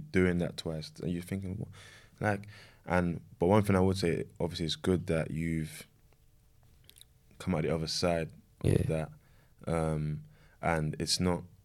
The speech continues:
Speaker 1: you know, I can't imagine what it, it done to your mental health at the time, you know, just being on house arrest or just even thinking, like, "Why, like, why is this happening?"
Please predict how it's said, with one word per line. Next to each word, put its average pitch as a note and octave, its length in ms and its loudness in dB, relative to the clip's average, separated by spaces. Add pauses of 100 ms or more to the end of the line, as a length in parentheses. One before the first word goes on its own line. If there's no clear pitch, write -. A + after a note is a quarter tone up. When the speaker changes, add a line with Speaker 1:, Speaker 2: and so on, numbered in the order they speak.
Speaker 1:
you F#2 80 -2
know, E2+ 140 2
I D#2+ 40 -2
can't G#2 180 -2
imagine F2+ 300 2
what F2+ 160 0
it, - 180 -2
it D#2+ 120 -2
done F2 160 4
to E2+ 100 -2
your F2 40 2
mental E2+ 260 2
health - 100 -16
at - 160 4
the F2 100 2
time, E2 520 -4
you F2 100 -2
know, D#2+ 120 -2
just E2 260 -6
being F2+ 140 2
on E2+ 140 8
house E2+ 220 4
arrest E2 180 -4
or E2+ 80 -2
just - 160 -2
even F2+ 220 0
thinking, E2+ 580 -2 (340)
like, D#2 140 -10 (300)
"Why, D#2+ 520 -8 (680)
like, D#2 120 -8
why E2 220 -4
is E2 60 -4
this D#2 100 -4
happening?" D#2 420 -4